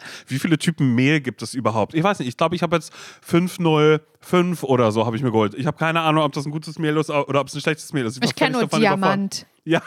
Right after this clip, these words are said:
Speaker 1: <laughs> ja, siehst du, den Diamantzucker aber dann eigentlich immer nur, oder?
Speaker 2: Nee,
Speaker 1: Gibt's
Speaker 2: es gibt,
Speaker 1: diese,
Speaker 2: ich glaub, es gibt auch
Speaker 1: Diamant-
Speaker 2: Diamantmehl.
Speaker 1: Okay, weil davon kann ich nur den Zucker eigentlich, egal. So, und dann, ähm, genau, äh,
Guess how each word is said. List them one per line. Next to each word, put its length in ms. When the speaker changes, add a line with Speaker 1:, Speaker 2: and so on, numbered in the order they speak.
Speaker 1:
<laughs> 140
ja, 280
siehst 300
du, 80
den 300
Diamantzucker 640
aber 180
dann 140
eigentlich 320
immer 160
nur, 220
oder? 160
Speaker 2:
Nee, 60
Speaker 1:
Gibt's 100
Speaker 2:
es 60
gibt, 100
Speaker 1:
diese, 100
Speaker 2:
ich 60
glaub, 160
es 80
gibt 160
auch 100
Speaker 1:
Diamant- 60
Speaker 2:
Diamantmehl. 520
Speaker 1:
Okay, 320
weil 100
davon 160
kann 120
ich 60
nur 100
den 100
Zucker 280
eigentlich, 280
egal. 260
So, 240
und 100
dann, 320
ähm, 380
genau, 380
äh, 100